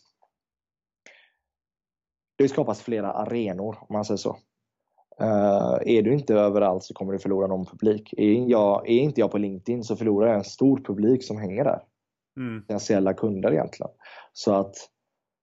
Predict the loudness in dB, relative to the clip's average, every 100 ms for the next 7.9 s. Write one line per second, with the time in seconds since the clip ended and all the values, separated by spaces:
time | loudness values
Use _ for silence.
0 | _ _ _ _ _ _ -12 -6 -2 2
1 | 2 2 -2 -2 -4 -2 -4 -4 -2 0
2 | 0 -2 -4 -4 -2 -2 -2 -6 -8 -8
3 | -2 0 -2 -4 -10 -4 0 0 -2 -8
4 | -14 _ _ -8 -6 -10 -6 -4 -4 -2
5 | -2 -4 -12 _ _ _ _ -6 -4 -2
6 | -4 -4 -4 -4 -4 0 2 0 -2 -4
7 | -2 -4 -6 -2 0 0 0 0